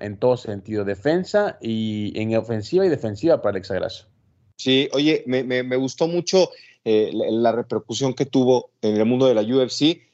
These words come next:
Speaker 2: Viste que estuvo Conor McGregor, ¿no? Ahí en, en, en el combate,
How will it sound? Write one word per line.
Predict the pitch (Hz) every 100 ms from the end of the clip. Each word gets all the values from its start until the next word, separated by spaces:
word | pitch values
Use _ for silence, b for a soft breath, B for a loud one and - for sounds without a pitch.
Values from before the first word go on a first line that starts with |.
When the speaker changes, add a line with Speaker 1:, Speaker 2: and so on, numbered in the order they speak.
| _
Speaker 2:
Viste | 127 160 185
que | 139
estuvo | 160 165
Conor | 175 170 160
McGregor, | 120 143 165 135 117
¿no? | 127 156
Ahí | 131 127
en, | 131 131 107
en, | 92 95 92 98
en | 95 95
el | 98
combate, | - 107 123 131 160 185